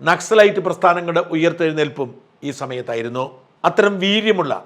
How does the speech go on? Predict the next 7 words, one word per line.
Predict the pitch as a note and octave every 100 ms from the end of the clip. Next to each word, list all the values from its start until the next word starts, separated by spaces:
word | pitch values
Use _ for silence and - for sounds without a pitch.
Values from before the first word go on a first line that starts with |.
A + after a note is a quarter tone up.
| _ _ B2+ E3
രാജ്യസ്നേഹികളായ | F#3 F#3 F#3+ F#3 F3+ F3+ E3+ E3+ E3 D#3+
ചെറുപ്പക്കാരിൽ | E3 E3+ F3 E3+ D#3+ D#3 D#3 D3+
ഒരാളായി | D#3 D3+ A#2 - - _ _ - D3
രാഷ്ട്രീയ | E3 E3+ F3 F3 D#3+
രംഗത്തേക്ക് | D#3+ D#3 D3+ D3
വന്നതായിരുന്നു | C#3+ C#3+ C#3 B2+ A#2 G2+ - _ -
ലാലു | C3 D3+ E3+